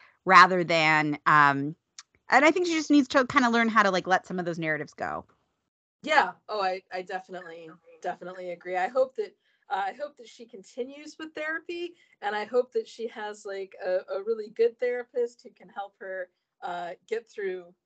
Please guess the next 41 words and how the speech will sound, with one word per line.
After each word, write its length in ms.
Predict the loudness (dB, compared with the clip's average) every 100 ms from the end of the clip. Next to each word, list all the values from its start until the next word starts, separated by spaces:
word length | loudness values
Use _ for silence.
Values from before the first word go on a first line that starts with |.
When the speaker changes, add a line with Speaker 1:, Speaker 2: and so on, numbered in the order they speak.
| _ -18
Speaker 2:
a, 200 | -12 -10
a 20 |
lot 240 | -6 -6
of 100 | -8
these, 440 | -14 -16 -16 -18 -14 -8
uh, 240 | -6 -8 -12 _ _ _ _ _ _
a 40 |
lot 200 | 2 2
of 60 | 2
these 140 | -12
issues 440 | -20 -20 _ -20 -20
that 120 | -20
she 160 | -20 -16
has 180 | -16 -14
been 260 | -16 -16 -12
carrying 320 | -4 -4 -4
around 260 | -10 -14 -16
for 140 | -16
a 60 | -14
while. 340 | -12 -14 -16 _ _ _ _ 0
Speaker 1:
And 100 | 6
I 100 | 6
hope 400 | 6 4 4 2
that 140 | -6
she 220 | -4 -2 0
is 100 | 2
in 80 |
a 80 | 0
circumstance 800 | 0 -2 0 0 0 2 2 2
at 120 | -6
some 280 | 2 4 4
point 480 | 2 4 4 2 -2 -12 -20 _
where 180 | 2 4
Mona, 640 | 8 10 10 8 8 6 2
in 100 | 0
a 80 | 2
moment 520 | 6 8 6 2 0
of, 320 | 2 2 2 0
like, 460 | 2 4 2 -2 -14 _ _ _ _ _ _ _
you 140 | -2 2
know, 280 | 2 2